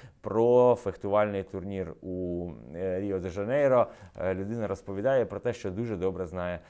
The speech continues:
сама, і за це їй величезна, величезна дяка. Також є у нас матеріал про фехтування. Фехтування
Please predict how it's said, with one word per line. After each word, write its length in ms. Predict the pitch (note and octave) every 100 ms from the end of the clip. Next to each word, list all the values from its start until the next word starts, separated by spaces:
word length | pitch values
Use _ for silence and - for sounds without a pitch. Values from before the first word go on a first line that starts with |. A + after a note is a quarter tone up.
| - _
сама, 500 | - G#2 G#2+ C#3 C#3+
і 120 | G#2+ F#2+
за 140 | F#2+
це 220 | G2+ A#2+
їй 240 | F#2 G2+ G2
величезна, 840 | F#2 F#2 F#2+ F2+ F2+ F2 E2 -
величезна 540 | E2+ F2 E2 E2+ F2 F2
дяка. 340 | A2 B2 F#2
Також 380 | - F#2+ F#2+ - _ -
є 240 | E2 F2+
у 120 | D#2+
нас 260 | E2 F2 - - - -
матеріал 400 | F2 F2 F2 -
про 160 | G2
фехтування. 640 | - F2+ - G2+ E3 D3+ G#2+
Фехтування 840 | D3+ - E3 D#3 D3 B2 A2